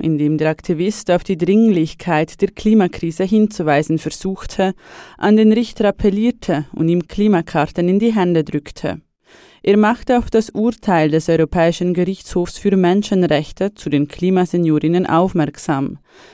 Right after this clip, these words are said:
Die Schweiz würde zu wenig für die Senkung der C O zwei Emissionen tun, das würde mittlerweile gar der E G M R anerkennen. Die Verteidigung versuchte,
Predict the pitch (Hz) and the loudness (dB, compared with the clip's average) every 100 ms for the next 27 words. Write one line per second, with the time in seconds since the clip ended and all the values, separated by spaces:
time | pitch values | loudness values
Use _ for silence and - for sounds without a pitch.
0 | _ - 220 220 220 233 277 - 240 233 | _ -2 -2 0 2 2 0 -2 0 0
1 | 226 226 202 233 233 190 - 180 180 175 | 0 0 2 4 4 2 -4 -4 -2 0
2 | 185 208 - 185 180 185 - 190 202 - | 0 0 0 0 0 -2 -2 0 0 0
3 | 185 196 214 175 165 - 165 160 156 160 | 0 2 2 2 0 -2 0 2 0 -4
4 | 202 208 220 220 - - - 196 214 214 | -2 2 2 0 -8 -10 -2 0 2 2
5 | 214 240 - 226 185 170 175 196 175 156 | 4 2 0 0 2 2 2 -2 0 -2
6 | 160 185 - 165 156 180 196 202 214 196 | 0 -2 -2 -4 -2 0 0 0 0 0
7 | - 165 147 139 - 160 143 139 135 127 | -2 -4 -2 -4 -4 -2 0 -2 -4 -6
8 | 147 _ _ _ - - _ 226 233 220 | -12 _ _ _ -20 -20 _ 0 0 0
9 | 233 240 233 269 262 254 233 208 240 254 | -4 0 2 2 2 2 0 -4 -6 -6
10 | - 277 | -2 0